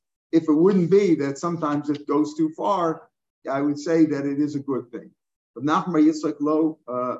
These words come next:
Amar, he says, "Lo hi v'lo turak." I'll tell you what, I'd rather not have the, the fever and not have the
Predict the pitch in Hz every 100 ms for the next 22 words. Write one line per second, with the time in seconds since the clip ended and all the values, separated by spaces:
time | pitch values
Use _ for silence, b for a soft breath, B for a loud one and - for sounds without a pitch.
0 | 120 - - 139 135 147 151 131 127 147
1 | 151 165 156 143 139 143 131 123 - -
2 | - - 139 123 - _ _ _ 139 135
3 | 151 151 160 147 147 151 196 135 127 127
4 | 123 - _ _ 131 131 156 165 151 175
5 | 151 139 143 143 143 143 139 139 131